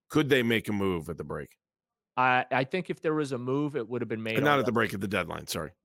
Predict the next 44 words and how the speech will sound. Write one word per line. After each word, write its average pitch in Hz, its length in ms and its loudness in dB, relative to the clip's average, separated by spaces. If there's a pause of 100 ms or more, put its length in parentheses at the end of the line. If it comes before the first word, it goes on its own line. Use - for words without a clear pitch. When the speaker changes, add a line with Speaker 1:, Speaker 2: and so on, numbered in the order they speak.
(180)
Speaker 2:
No, 214 200 2
if 139 200 -2
there 170 140 4
was 170 140 2
a 156 40 2
move, 156 220 2
it 143 80 0
would 135 160 2
have 127 80 -4
been 123 100 -4
made 131 220 2
already, 107 540 -2
but 120 100 0
it 110 80 -2
wouldn't 131 160 0
have 123 80 -2
been 120 140 -2
by 117 140 2
the 110 100 -6
Cleveland 107 340 -6
Browns. 107 400 -4 (160)
It 131 120 0
would 135 180 0
have 120 60 -2
been 120 120 -2
by 113 160 2
the 110 100 -4
New 107 80 -6
York 101 280 -4
Jets. - 460 -18 (640)
Speaker 1:
Hmm. 80 160 -12 (520)
Speaker 2:
I-, 151 160 -4
if, 143 260 -4 (600)
uh, 123 60 -10 (180)
d-, 120 100 -18 (300)
disagree? 160 580 0 (760)
Speaker 1:
No, 175 280 6
I, 123 120 4
I, 127 180 4
I 127 140 4
agree 127 260 2
with - 100 -2
you. 90 80 -4
I, 104 140 -4